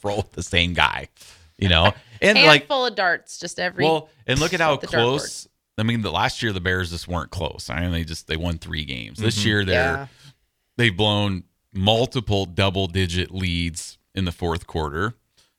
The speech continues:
Speaker 1: Um, since they got Montez Sweat, their defense has been playing great. Um, now, is it 'cause they've been playing Arizona, Atlanta, <laughs> like,
Speaker 3: That
Speaker 1: teams
Speaker 3: helps.
Speaker 1: like that? But Arizona just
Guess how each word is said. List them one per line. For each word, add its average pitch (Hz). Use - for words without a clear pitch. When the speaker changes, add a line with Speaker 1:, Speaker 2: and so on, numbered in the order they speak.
Speaker 1:
Um, 76
since -
they 101
got 90
Montez 80
Sweat, 87
their 80
defense 82
has 80
been 80
playing 80
great. 87
Um, 82
now, 120
is 107
it 104
'cause 87
they've 95
been 90
playing 87
Arizona, 78
Atlanta, 78
<laughs> -
like, -
Speaker 3:
That 120
Speaker 1:
teams 113
Speaker 3:
helps. 127
Speaker 1:
like 101
that? -
But 151
Arizona 143
just 104